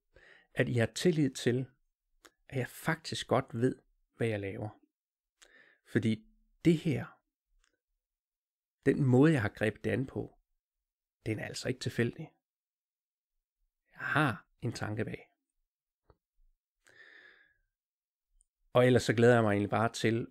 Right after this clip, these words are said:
at få, øh, smidt noget videomateriale ud, øh, baseret på det her,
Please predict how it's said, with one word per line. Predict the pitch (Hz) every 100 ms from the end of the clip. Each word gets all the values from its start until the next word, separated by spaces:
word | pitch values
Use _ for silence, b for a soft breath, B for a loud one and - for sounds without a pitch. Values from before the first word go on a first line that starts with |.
| -
at | 113 101 104 _
få, | - 104 151 - 123
øh, | -
smidt | - 104
noget | 107 101
videomateriale | 123 117 101 101 - 104 107 110
ud, | 117 - _ _ -
øh, | -
baseret | - 104 117 101
på | -
det | 104
her, | 107 95